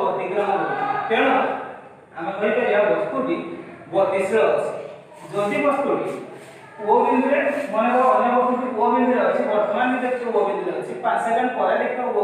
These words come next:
ବିନ୍ଦୁରେ ଅଛି, ଦଶ ସେକେଣ୍ଡ ପରେ ବି ଓ ବିନ୍ଦୁରେ ଥିବ, ନେକ୍ସଟ ଘଣ୍ଟା ପରେ ବି ଦେଖିବା ଓ ବିନ୍ଦୁରେ ଥିବ। ତ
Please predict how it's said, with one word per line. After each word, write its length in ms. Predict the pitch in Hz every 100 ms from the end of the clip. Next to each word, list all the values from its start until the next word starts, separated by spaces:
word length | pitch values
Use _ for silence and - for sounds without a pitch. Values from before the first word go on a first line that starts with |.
| -
ବିନ୍ଦୁରେ 260 | 180 175 -
ଅଛି, 120 | 226 220
ଦଶ 120 | 208 247
ସେକେଣ୍ଡ 200 | 262 254
ପରେ 140 | 240 240
ବି 60 | 233
ଓ 80 | 208 190
ବିନ୍ଦୁରେ 240 | 175 180 -
ଥିବ, 160 | - - - - - - - -
ନେକ୍ସଟ 280 | 202 277 277
ଘଣ୍ଟା 220 | 233 254 262
ପରେ 120 | 254 247
ବି 80 | 240
ଦେଖିବା 280 | 233 226
ଓ 180 | 196 202
ବିନ୍ଦୁରେ 300 | 214 202 185
ଥିବ। 180 | 190 151 - - -
ତ 20 | -